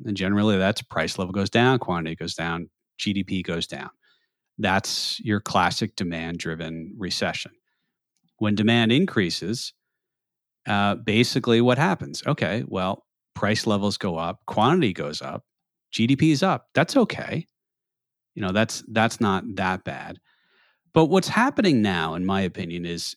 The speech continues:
is supply has decreased. And when supply decreases, the quantity goes down, meaning the amount of widgets that you're selling goes down.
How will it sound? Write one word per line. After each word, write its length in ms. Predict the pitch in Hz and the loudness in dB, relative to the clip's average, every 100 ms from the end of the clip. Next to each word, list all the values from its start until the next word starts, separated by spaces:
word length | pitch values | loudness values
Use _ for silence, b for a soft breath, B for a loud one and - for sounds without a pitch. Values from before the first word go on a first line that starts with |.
| - | -8
is 180 | 98 92 | -6 -4
supply 580 | - 117 - 131 135 139 | -4 -2 0 4 4 2
has 360 | 120 101 98 | 0 0 -2
decreased. 760 | - 107 98 - 73 - - - _ _ _ _ _ _ _ _ - | -2 -2 -2 -4 -10 -10 -12 -16 _ _ _ _ _ _ _ _ -4
And 100 | 123 | 2
when 120 | 117 | 4
supply 540 | 110 117 - 123 123 139 | 4 -2 0 4 4 2
decreases, 880 | 120 123 120 - 85 - - - - _ _ _ _ _ _ _ - | 2 2 2 0 -2 -2 -8 -10 -12 _ _ _ _ _ _ _ -10
the 80 | |
quantity 460 | 104 - 98 101 104 | -6 2 2 4 4
goes 220 | 107 107 | 4 2
down, 360 | - 69 90 101 | 0 -2 0 0
meaning 220 | 87 90 | -2 -4
the 120 | 87 | -6
amount 280 | 82 85 85 | -6 -4 -4
of 60 | 82 | -4
widgets 420 | 78 82 - - | -4 -4 -6 -6
that 120 | 92 | -4
you're 100 | 92 | -4
selling 340 | - - 71 | -4 -4 -6
goes 220 | - 92 - | -10 -12 -10
down. 500 | 73 85 117 120 | -6 -2 0 -2